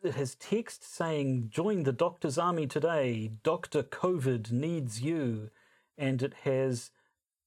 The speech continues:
a photo of the, in, in the sort of typical Uncle Sam needs you pose, only very badly drawn.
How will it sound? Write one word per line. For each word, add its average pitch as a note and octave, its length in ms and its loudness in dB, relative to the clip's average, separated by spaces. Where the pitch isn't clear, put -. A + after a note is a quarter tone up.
a - 60 0
photo E3+ 500 0
of C3 160 -2
the, C3 140 0
in, D3 400 -4
in C#3+ 140 -2
the C3+ 80 0
sort D3+ 220 -2
of C#3 80 -4
typical D3+ 440 0
Uncle C3+ 300 0
Sam B2+ 380 0
needs B2 280 -2
you B2+ 140 0
pose, C3 640 0
only B2 300 0
very C3 280 2
badly A#2+ 460 0
drawn. B2 680 0